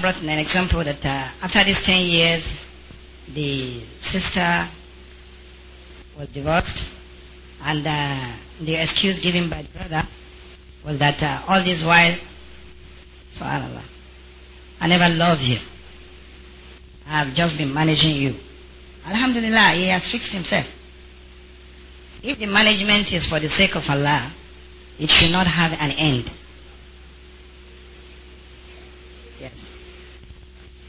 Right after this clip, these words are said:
Before I came out now, a sister called me. Before she called me,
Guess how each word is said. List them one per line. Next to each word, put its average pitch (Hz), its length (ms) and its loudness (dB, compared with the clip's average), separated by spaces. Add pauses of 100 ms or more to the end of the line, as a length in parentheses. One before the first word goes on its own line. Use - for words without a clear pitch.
(240)
Before 175 200 -2
I 196 120 4
came 196 320 0
out 185 300 2
now, 156 200 4 (480)
a 151 60 -4
sister 190 360 2
called 156 280 0
me. 123 180 -6 (640)
Before 175 260 -2
she - 140 4
called 226 300 2
me, 202 240 0